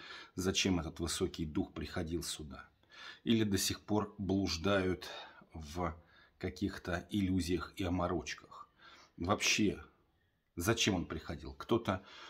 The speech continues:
м, не понимает христианский эгрегор,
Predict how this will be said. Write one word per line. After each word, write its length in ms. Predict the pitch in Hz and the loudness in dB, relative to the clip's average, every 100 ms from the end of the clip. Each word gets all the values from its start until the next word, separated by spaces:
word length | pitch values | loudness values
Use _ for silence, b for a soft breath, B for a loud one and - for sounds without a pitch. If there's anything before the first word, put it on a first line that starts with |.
| B | B
м, 600 | - 101 92 90 87 78 76 B B B B B _ _ | -6 0 2 4 2 -2 -6 B B B B B _ _
не 160 | 120 143 | 6 8
понимает 680 | 127 107 95 80 71 69 - _ _ | 8 6 4 2 -2 -6 -20 _ _
христианский 760 | 82 78 - 90 80 - 82 | -6 -4 -4 -4 -4 -6 -6
эгрегор, 500 | 78 76 78 69 73 | -6 -6 -6 -8 -12